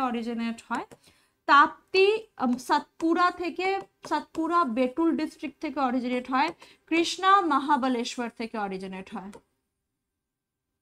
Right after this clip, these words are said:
ঠিক আছে? আনসার এখানে নর্মদা হয়ে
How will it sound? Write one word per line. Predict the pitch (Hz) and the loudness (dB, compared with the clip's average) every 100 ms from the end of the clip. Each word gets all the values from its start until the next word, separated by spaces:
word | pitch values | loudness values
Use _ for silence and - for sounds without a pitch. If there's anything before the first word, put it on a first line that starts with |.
| _ _ _ _ - _ - | _ _ _ _ -20 _ -8
ঠিক | 302 440 | 0 0
আছে? | 453 262 262 | 0 0 0
আনসার | 269 311 285 | 0 -4 -4
এখানে | 302 339 508 349 | -2 -2 -4 -4
নর্মদা | 226 180 185 190 226 | -4 -4 -6 -6 -6
হয়ে | 208 | -8